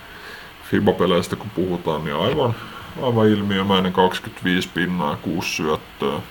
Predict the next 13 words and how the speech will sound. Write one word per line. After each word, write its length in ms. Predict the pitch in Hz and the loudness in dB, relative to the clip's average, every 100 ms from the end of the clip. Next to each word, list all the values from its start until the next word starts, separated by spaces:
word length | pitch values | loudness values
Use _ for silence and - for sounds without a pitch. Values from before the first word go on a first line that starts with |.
| - - - - - - - - - - | -18 -20 -20 -20 -20 -20 -20 -20 -20 -4
neljä 480 | 107 101 101 90 82 - - | 4 6 8 6 4 0 -6
riistoa 640 | 104 113 107 - - 90 | 0 4 4 2 2 2
myös 300 | 85 85 87 | 2 -2 -4
tossa 280 | - - - | -6 -8 -6
matsissa. 600 | 85 82 - 87 - 90 - - - - - - - - - | -4 -6 -6 -10 -4 -4 -4 -10 -14 -14 -14 -16 -18 -16 -2
Se 100 | - | 0
on 80 | |
kyllä 140 | 107 101 | 0 4
siitä 320 | 107 98 95 | 4 6 6
ihmekaveri, 720 | 95 90 87 95 85 87 85 | 6 2 2 4 4 4 2
että 160 | 85 - - - - 135 | 0 -6 -16 -12 -2 0
N 120 | |
B 40 | 117 | 6